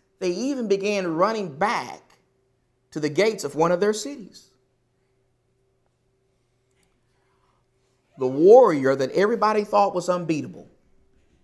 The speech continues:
he was beaten. He was defeated. He was defeated by a shepherd boy, a young shepherd boy. Took down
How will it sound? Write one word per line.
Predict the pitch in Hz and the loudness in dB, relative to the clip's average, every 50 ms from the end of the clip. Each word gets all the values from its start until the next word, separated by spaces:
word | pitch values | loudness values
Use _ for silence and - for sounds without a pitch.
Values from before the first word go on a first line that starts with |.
| _ _ _ _ _ _ _ _ _ _ _ _ _ _ _ _ _ | _ _ _ _ _ _ _ _ _ _ _ _ _ _ _ _ _
he | - 208 208 | -14 -6 -4
was | 170 127 | -4 -4
beaten. | 123 135 190 208 208 196 - 123 117 - - - - _ _ _ _ _ _ _ _ _ _ _ _ _ _ _ _ _ _ _ _ _ _ _ _ _ _ _ _ _ _ _ _ _ _ _ _ _ _ _ _ _ _ _ | -4 -4 -2 -2 -2 -2 -4 -6 -10 -10 -12 -20 -20 _ _ _ _ _ _ _ _ _ _ _ _ _ _ _ _ _ _ _ _ _ _ _ _ _ _ _ _ _ _ _ _ _ _ _ _ _ _ _ _ _ _ _
He | 202 208 | -8 -2
was | 214 196 190 165 - | 0 2 2 2 0
defeated. | - 143 127 - - - 269 269 196 135 110 92 - - - _ _ _ _ _ _ | -4 -8 -10 -10 -10 -8 -6 -6 -6 -6 -8 -12 -14 -18 -20 _ _ _ _ _ _
He | _ 196 202 | _ -10 -6
was | 190 180 190 185 180 185 | -2 2 2 2 2 0
defeated | 185 156 143 - - - - 240 240 247 240 247 233 233 160 | -2 -6 -6 -6 -10 -14 -12 -8 -6 -4 -4 -4 -4 0 4
by | 175 175 165 139 139 | 4 6 6 6 2
a | 147 | 2
shepherd | - - - - - 240 233 226 226 - 220 208 - 139 - | 0 -4 -4 -2 0 2 2 0 2 2 0 0 0 -2 -2
boy, | - 170 170 151 135 120 107 104 110 - - - _ _ _ _ _ | 0 2 2 4 2 0 -2 -6 -10 -12 -16 -20 _ _ _ _ _
a | - 147 | -2 -2
young | 151 151 151 165 190 202 220 240 247 240 240 240 233 | -2 -2 -2 -2 -2 -2 -2 -4 -8 -10 -12 -14 -14
shepherd | - - - - 233 214 220 220 - 208 190 160 147 | -16 -14 -8 -4 -4 -4 -4 -4 -4 -6 -6 0 0
boy. | 147 135 120 113 98 87 85 - _ _ _ _ _ _ _ _ _ _ _ _ _ _ _ _ _ _ _ _ _ _ _ _ _ _ _ _ _ _ | 2 2 2 0 -4 -8 -12 -20 _ _ _ _ _ _ _ _ _ _ _ _ _ _ _ _ _ _ _ _ _ _ _ _ _ _ _ _ _ _
Took | - - 240 254 262 254 165 147 | -4 2 4 4 4 4 2 2
down | 196 202 196 185 170 151 139 135 135 135 127 127 139 - | 2 2 4 2 2 2 0 0 -2 -2 -4 -6 -10 -14